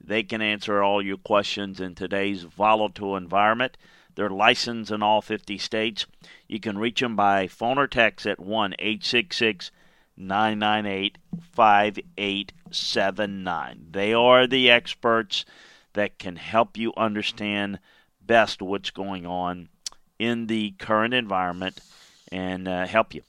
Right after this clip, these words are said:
through this whole process. So give them a call today. Tell them that we sent you. If you've got, um, a message or a brand that you'd like to have us market and brand for you here, uh, give us a, a,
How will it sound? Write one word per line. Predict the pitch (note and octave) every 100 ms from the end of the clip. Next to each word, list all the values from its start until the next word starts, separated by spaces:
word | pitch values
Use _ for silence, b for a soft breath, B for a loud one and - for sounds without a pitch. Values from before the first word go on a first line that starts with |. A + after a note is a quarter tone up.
| _ -
through | A2+ G#2
this | F#2+ F#2 -
whole | - G#2 G2+
process. | - G2 E2+ - D2
So | - -
give | D#3+
them | D3 A2+
a |
call | - G#2+ G2+
today. | F#2 F#2+ F#2+
Tell | - G2
them | F#2+
that | F2+ E2+
we | E2+
sent | - F2+ E2
you. | C2+ _ B B B B
If |
you've | A2+ G2
got, | A#2+ A#2 - _ _ _ _ -
um, | F#2 F#2 F2 E2+ _
a | G#2+
message | A2 A#2 - C3 - -
or | F#2+ F#2 F#2+
a | F2+ F2+ F2+ F2 E2+ - _
brand | G2+ G#2 A2 A2+
that | F#2+ -
you'd | G#2 G#2
like | G2+ G2+ F#2+
to | - G2+ F#2+ F#2 E2+ b b b b
have | b A#2+ A#2+
us | A#2+ A#2+
market | G2+ G2 F2+ G#2 G#2 _
and | F#2+ G2
brand | F2+ F#2+ F#2+ F2+
for | F#2+
you | F2 F2
here, | F2 F2 G2 - b b b b
uh, | F#2+
give | F#2+ B2+
us | C3 -
a, | A#2 A2 - _
a, | G2+ G2 F#2+